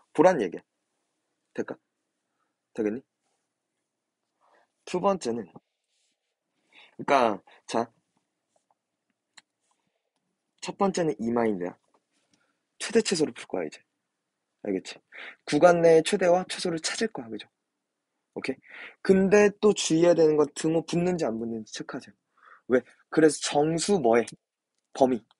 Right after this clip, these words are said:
그러니까 정수 뭐의 최대, 정수 K의 최대, 정수 K의 최소라고 묻는데 이게, 요게 답이었으면 그냥 에프에이가 정수라면 그게 답이 될 거지만 이거는 얘가 정수였어도 빼기 일을 한 게 최소.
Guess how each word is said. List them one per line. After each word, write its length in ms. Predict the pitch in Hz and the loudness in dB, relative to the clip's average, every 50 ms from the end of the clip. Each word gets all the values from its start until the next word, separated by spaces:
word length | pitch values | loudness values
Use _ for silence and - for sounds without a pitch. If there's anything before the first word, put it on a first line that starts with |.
| _ _ _ _ _ _ _ | _ _ _ _ _ _ _
그러니까 160 | - 131 113 | -4 -4 -2
정수 380 | - - 143 151 160 156 180 156 | -2 -2 -2 -2 -2 -2 -2 2
뭐의 220 | 131 131 131 135 | 2 4 4 2
최대, 320 | - - 208 - 175 - _ _ _ _ _ _ - _ _ _ _ - | 2 0 -2 -2 -2 -6 _ _ _ _ _ _ -20 _ _ _ _ -6
정수 360 | - 156 156 165 156 175 165 | -4 -2 -2 -2 -2 -6 -6
K의 280 | - - 190 180 175 165 | -2 0 0 0 0 0
최대, 320 | - - 185 170 151 - _ _ - | -2 -4 -4 -4 -6 -8 _ _ -14
정수 340 | - - 139 143 139 160 151 | -8 -6 -4 -4 -4 -6 -8
K의 300 | - - 185 170 170 156 | -6 -4 -2 0 0 -2
최소라고 800 | - - - 190 147 _ _ _ _ - - _ - 139 151 156 | -2 -4 -6 -6 -6 _ _ _ _ -20 -12 _ 4 4 4 4
묻는데 360 | 135 123 117 113 110 123 107 - _ _ _ - - - - | 4 -2 -4 -4 -4 -4 -6 -6 _ _ _ -20 -20 -18 -10
이게, 680 | - 196 190 165 220 208 202 190 180 160 139 113 98 95 _ _ _ _ _ _ _ - 160 | -8 -6 0 2 4 4 6 6 4 2 2 0 -2 -8 _ _ _ _ _ _ _ -6 -2
요게 260 | 208 233 202 262 226 | -2 0 0 2 2
답이었으면 600 | 240 220 190 202 196 180 - - 180 175 170 156 | 2 2 2 0 -2 -2 -2 -6 -4 -4 -4 -4
그냥 220 | - 147 147 139 - | -2 -4 -4 -2 -4
에프에이가 600 | - 131 - - - 175 156 139 117 - 90 - _ _ _ _ _ _ _ _ _ _ _ _ _ - | -4 -8 -8 -6 -2 0 0 0 -2 -4 -8 -12 _ _ _ _ _ _ _ _ _ _ _ _ _ -8
정수라면 600 | - 170 165 180 165 190 175 165 160 156 151 135 | -4 -2 -2 -2 -2 0 0 0 0 0 -2 -4
그게 240 | - - 139 131 135 | -2 -2 2 2 2
답이 220 | - 107 90 117 101 | 0 0 -8 -8 -8
될 120 | 92 87 | -8 -8
거지만 360 | - 95 - 90 90 101 98 - _ _ - - - _ - | -10 -12 -10 -10 -10 -10 -10 -12 _ _ -20 -20 -20 _ -10
이거는 540 | - 190 180 185 214 208 202 202 196 190 - - | -6 -2 4 4 6 6 6 2 2 0 0 0
얘가 200 | 156 175 165 190 | 0 2 2 2
정수였어도 760 | - 160 143 147 147 - 175 160 - - 151 143 156 202 214 _ _ _ _ - | 2 0 -4 -4 -2 0 0 -2 0 0 -2 0 0 -2 -4 _ _ _ _ 2
빼기 240 | 254 262 262 233 254 | 4 4 4 4 0
일을 280 | - 240 247 254 247 226 | -4 -4 -6 -4 -4 -6
한 100 | 208 185 | -6 -6
게 60 | 156 - | -8 -10
최소. 200 | - 151 - | -10 -14 -16